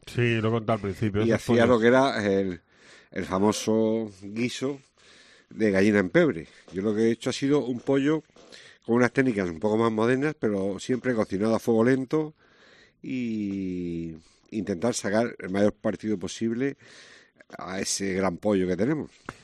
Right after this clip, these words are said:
Speaker 1: El pollo, yo siempre hablo de los colores, está sobre una maravilla de salsa color oro, prácticamente, que es pepitoria, y luego el color blanco que tiene el, el pollo y la parte de la piel, esa piel tan amar-, amarilla que me gusta tanto del pollo campero tradicional,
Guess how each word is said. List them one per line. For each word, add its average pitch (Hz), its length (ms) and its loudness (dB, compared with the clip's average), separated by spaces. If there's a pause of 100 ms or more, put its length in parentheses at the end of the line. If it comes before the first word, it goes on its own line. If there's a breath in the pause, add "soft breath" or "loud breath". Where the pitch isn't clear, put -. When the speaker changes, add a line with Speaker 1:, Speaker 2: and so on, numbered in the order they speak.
(160 loud breath)
Speaker 1:
El 117 240 0
pollo, 143 300 2
yo 143 120 -2
siempre 143 240 -2
hablo 147 160 0
de 135 60 2
los 131 140 -2
colores, 139 480 0
está 135 240 -2
sobre 123 260 0
una 135 180 0
maravilla 123 420 2
de 110 40 -2
salsa 131 380 -2
color 117 280 0
oro, 139 260 0 (400 soft breath)
prácticamente, 120 520 0
que 104 60 -6
es - 80 -12
pepitoria, 135 640 -2 (400 loud breath)
y 110 100 2
luego 120 240 2
el 127 80 -2
color 117 360 0
blanco 117 480 -2
que 110 120 -4
tiene 117 600 -2
el, 113 180 -6
el 107 180 -4
pollo 120 360 0
y 117 80 2
la 101 120 0
parte 110 260 -2
de 110 80 2
la 104 180 -2
piel, 107 420 -2
esa 104 240 -4
piel 107 240 -2
tan 104 180 -4
amar-, 101 320 -6
amarilla 98 560 -2
que 98 120 -4
me 95 60 -2
gusta 104 280 -4
tanto 107 340 -2
del 92 100 -2
pollo 104 220 -2
campero 95 580 -2
tradicional, 98 720 -2